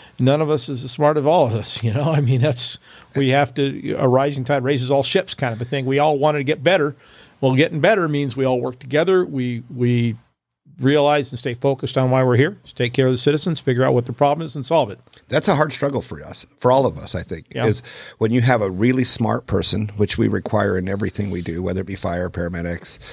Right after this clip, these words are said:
Speaker 2: E M S, whatever it is that we do, business here, we wanna hire the best of what they do. Like Ken, he's great at his job. But one of the things I tell Ken is, like, "I, I, I'm great. I, I'm, I love the fact that you're the greatest and you're great at what you do.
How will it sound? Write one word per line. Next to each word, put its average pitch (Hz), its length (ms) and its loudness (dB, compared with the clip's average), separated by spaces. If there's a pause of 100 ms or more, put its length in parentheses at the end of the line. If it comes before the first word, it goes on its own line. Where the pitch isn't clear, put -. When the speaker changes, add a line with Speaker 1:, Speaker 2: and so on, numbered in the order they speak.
(200)
Speaker 2:
E 95 140 2
M 90 140 -2
S, 87 100 -12
whatever 117 460 4
it 101 120 -4
is 107 240 2
that 104 120 -4
we 90 100 -4
do, 90 320 -6
business 101 480 0
here, - 320 -4 (300)
we 117 80 4
wanna 107 220 2
hire 104 260 2
the 92 100 -4
best 98 480 -2
of - 140 -6
what 104 160 -2
they 101 100 0
do. 95 240 0
Like 90 220 -4
Ken, 101 180 2
he's 95 180 2
great 95 220 0
at 90 100 -6
his 95 200 0
job. 95 340 -2 (420)
But 101 160 0
one 110 260 2
of 92 80 -2
the 92 60 -4
things 104 280 0
I 95 60 2
tell 98 200 -2
Ken 113 220 0
is, 101 100 -4
like, 92 120 -4
"I, 95 200 -4
I, 107 160 4
I'm 110 180 0
great. 107 540 0
I, 104 220 0
I'm, 104 180 0
I 107 220 0
love 123 220 4
the 123 60 2
fact 117 260 0
that 113 60 -2
you're 101 120 2
the 95 80 0
greatest 87 400 -6
and 92 100 -2
you're 95 140 0
great 98 340 0
at 104 80 0
what 98 220 -4
you 92 80 -4
do. 90 200 -10